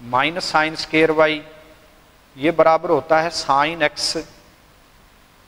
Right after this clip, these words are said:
मतलब एक तो जो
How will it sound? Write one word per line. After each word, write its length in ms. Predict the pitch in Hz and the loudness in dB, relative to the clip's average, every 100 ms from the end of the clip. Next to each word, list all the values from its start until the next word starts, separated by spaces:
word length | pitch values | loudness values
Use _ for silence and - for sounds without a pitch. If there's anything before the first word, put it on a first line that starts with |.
| _ _ - - _ _ _ _ _ _ - 127 143 _ _ _ | _ _ -20 -20 _ _ _ _ _ _ -20 -20 -20 _ _ _
मतलब 320 | 139 160 185 | -20 -10 -8
एक 240 | 175 165 - | -4 -4 -2
तो 100 | 202 | -2
जो 180 | 185 202 | 0 2